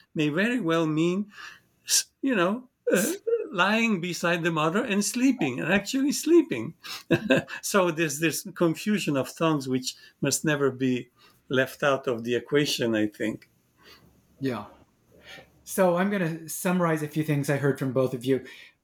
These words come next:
Speaker 2: First of all, the idea of what's inborn. I heard what's inborn is our, our,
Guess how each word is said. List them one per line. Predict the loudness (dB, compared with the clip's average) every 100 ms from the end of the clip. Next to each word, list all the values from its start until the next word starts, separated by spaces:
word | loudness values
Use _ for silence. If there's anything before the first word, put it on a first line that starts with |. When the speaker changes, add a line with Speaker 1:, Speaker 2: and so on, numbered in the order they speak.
| _
Speaker 2:
First | 2 2 2
of | -2
all, | 0 0 -2
the | -2
idea | 0 0 -2
of | 0
what's | 0 0 -2
inborn. | -4 0 0 0 0 0 -2 0
I | 0
heard | 2 2 2 0 -10 -6
what's | -4 0
inborn | 0 0 0 0 0
is | 0 0 -2
our, | -2 2 2 -2 -8 -2
our, | 0 2 0